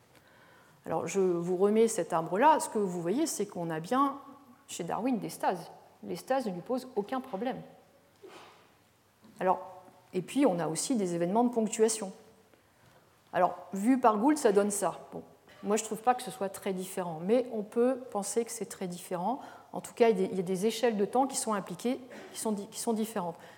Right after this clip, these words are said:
Mais Gould était profondément, euh, darwinien, c'est-à-dire qu'il n'a jamais en, remis en cause l'évolution par la sélection naturelle à l'intérieur des espèces. Donc, euh, il n'a jamais dit qu'il fallait des macromutations, hein, pour passer, euh, d'un,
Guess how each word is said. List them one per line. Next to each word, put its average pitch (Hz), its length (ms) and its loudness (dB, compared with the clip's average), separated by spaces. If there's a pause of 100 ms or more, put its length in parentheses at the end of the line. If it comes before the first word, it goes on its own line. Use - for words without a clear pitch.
Mais 220 140 6
Gould 285 200 6
était 240 220 2
profondément, 247 920 0
euh, 170 200 0
darwinien, 190 560 0
c'est-à-dire 185 460 -4
qu'il 180 100 -10
n'a 175 100 -4
jamais 190 360 2
en, 175 220 -4
remis 226 280 2
en 180 80 0
cause 240 300 -2
l'évolution 190 560 -6 (420)
par 190 100 6
la 185 80 2
sélection 175 340 -6
naturelle 208 420 -2 (100)
à 190 60 -8
l'intérieur 185 420 -6
des 175 160 -4
espèces. - 460 -14 (560)
Donc, 180 280 -2
euh, 170 80 0
il 175 80 2
n'a 160 80 6
jamais 170 220 0
dit 240 180 0
qu'il 180 140 -8
fallait 180 240 0
des 175 140 -2
macromutations, 180 1000 -2
hein, 214 80 -2
pour 226 160 -6
passer, 208 460 -2
euh, 165 160 -2
d'un, 165 260 -8